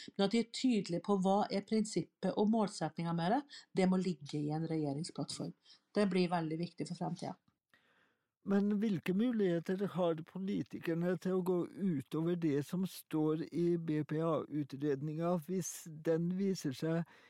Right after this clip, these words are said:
Speaker 2: ikke å gi sterke nok anbefalinger for at B P A skal føre til reell likestilling?
Speaker 1: Du, på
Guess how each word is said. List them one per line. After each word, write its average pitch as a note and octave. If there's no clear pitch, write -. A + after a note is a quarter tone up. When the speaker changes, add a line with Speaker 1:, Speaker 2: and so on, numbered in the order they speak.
Speaker 2:
ikke -
å D#3
gi E3+
sterke F3+
nok D3+
anbefalinger C#3+
for D#3+
at D#3+
B D3+
P C#3+
A D3+
skal D3+
føre D3+
til D3
reell C#3
likestilling? C#3+
Speaker 1:
Du, B3+
på C4+